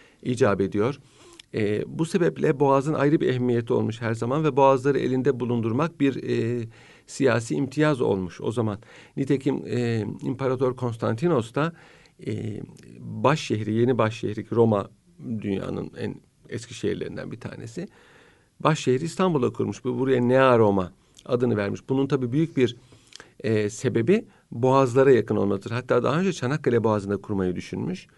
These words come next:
Fakat daha sonra bazıları bir kehanet, bazıları bir takım, e, stratejik sebeplerle şehri buraya aldığını söylüyor. Burası eski bir Yunan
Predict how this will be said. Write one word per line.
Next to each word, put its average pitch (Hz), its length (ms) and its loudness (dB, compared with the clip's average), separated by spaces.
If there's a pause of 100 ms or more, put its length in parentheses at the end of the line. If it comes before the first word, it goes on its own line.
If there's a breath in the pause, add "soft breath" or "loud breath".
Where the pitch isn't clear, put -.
(300 soft breath)
Fakat 139 300 -4
daha 135 160 4
sonra 120 280 2
bazıları 117 440 2
bir 113 140 -2
kehanet, 104 540 -4
bazıları 110 460 0
bir 123 60 -2
takım, 110 380 -4 (540 soft breath)
e, 120 80 -8
stratejik 117 560 -4
sebeplerle 110 680 -2 (460 soft breath)
şehri 127 380 0
buraya 151 220 6
aldığını 107 400 2
söylüyor. 98 480 0
Burası 117 280 -2
eski 131 300 -6
bir 139 160 -4 (320 soft breath)
Yunan 135 400 0